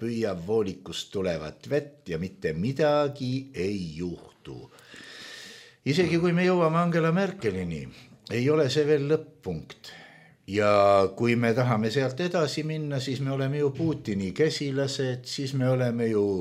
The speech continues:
keskerakondlased loomulikult ja kas me tahame siis, et ma ei tea, mis asja, et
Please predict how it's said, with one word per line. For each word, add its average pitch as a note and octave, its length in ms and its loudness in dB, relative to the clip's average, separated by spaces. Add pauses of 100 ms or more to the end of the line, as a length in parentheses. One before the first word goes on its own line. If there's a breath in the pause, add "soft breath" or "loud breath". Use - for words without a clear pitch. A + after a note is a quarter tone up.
keskerakondlased D#3 1300 8
loomulikult D3 800 6
ja A#2+ 260 6
kas A2+ 240 2
me A#2 180 4
tahame C3 520 8
siis, C3+ 440 0
et C#3 300 6
ma A2+ 140 0
ei G#2 80 -4
tea, A#2 160 0
mis A#2 240 -6
asja, D#3 420 2
et D#3 380 2